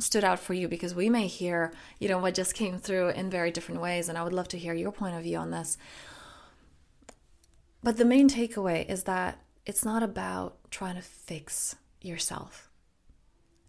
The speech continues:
It's about actually accepting the divinity that you are and the willingness to see that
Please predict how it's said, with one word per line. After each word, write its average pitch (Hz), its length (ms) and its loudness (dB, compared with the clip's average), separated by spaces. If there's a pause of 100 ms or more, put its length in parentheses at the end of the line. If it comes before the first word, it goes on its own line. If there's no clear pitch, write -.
(140)
It's 208 160 -4
about 190 280 0
actually 202 680 -2
accepting 190 920 -6
the 196 100 -6
divinity 185 840 -4 (300)
that 202 160 0
you 190 180 -2
are 175 340 -2 (680)
and 214 120 0
the 202 80 0
willingness 208 580 0
to - 120 -6
see 190 320 -2
that - 300 -8